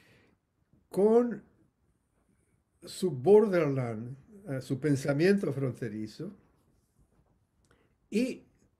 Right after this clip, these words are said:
con algo que no era de Ansaldúa totalmente, o, o sí, era también de Ansaldúa, pero para mí era distinto. Una cosa es ser del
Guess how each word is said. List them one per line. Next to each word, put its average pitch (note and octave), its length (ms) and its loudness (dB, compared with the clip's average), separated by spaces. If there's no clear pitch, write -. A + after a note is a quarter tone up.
con E3+ 200 -6
algo G3 320 -2
que E3+ 140 -4
no F3 160 -2
era B3 240 0
de D#3+ 100 0
Ansaldúa B2+ 800 -4
totalmente, C#3 880 -4
o, D#3+ 220 -2
o D3 40 -4
sí, G3 240 -4
era E3+ 320 -2
también D3+ 320 -6
de D3+ 60 -4
Ansaldúa, A#2+ 600 -6
pero C#3 380 0
para B2+ 220 -4
mí D3+ 100 -4
era E3 180 -2
distinto. A#2+ 680 -6
Una C3+ 280 -8
cosa D#3 280 -8
es C3+ 80 -8
ser C#3+ 200 -6
del A#2+ 240 -6